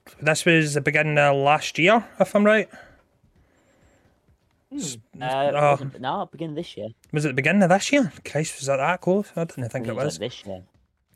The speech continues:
Speaker 1: Um,
Speaker 2: Pretty sure.
Speaker 1: yeah, but honestly, the, the, 'cause I remember seeing it all over TikTok, just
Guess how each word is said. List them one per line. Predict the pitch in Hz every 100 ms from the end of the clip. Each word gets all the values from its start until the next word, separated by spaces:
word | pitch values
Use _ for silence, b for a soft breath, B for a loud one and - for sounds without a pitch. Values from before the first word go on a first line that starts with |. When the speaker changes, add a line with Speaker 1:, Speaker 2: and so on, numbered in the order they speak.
| - -
Speaker 1:
Um, | 147 139
Speaker 2:
Pretty | 131 -
sure. | - 87 95 B B
Speaker 1:
yeah, | 147 151 151
but | 139 147 143 -
honestly, | 147 156 160 - 165
the, | 147 139 135 - -
the, | 147 104 B B B B _
'cause | 151 156
I |
remember | 175 175 147 151
seeing | 143 143 135
it |
all | 123 127 127 123
over | 135
TikTok, | 147 156 135 170 165 135
just | 131 123